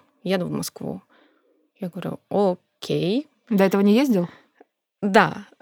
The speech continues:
Speaker 1: Э, до этого он не ездил в командировки, как бы странно, да? Я: «Ладно, хорошо. Ну, мне надо, мне надо, мне надо поехать». Э, как-то такой, м, не,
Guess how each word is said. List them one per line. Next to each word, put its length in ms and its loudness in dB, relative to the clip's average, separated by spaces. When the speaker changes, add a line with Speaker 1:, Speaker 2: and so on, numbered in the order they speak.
Speaker 1:
Э, 400 6
до 120 6
этого 240 8
он 140 8
не 120 8
ездил 340 2
в 60 -8
командировки, 720 2
как 240 4
бы 100 0
странно, 500 -2
да? 160 0
Я: 220 -8
«Ладно, 520 -6
хорошо. 280 -4
Ну, 220 4
мне 160 6
надо, 420 -4
мне 160 2
надо, 220 -2
мне 140 -2
надо 140 -4
поехать». 640 -2
Э, 60 -10
как-то 280 -6
такой, 380 -8
м, 280 -10
не, 560 4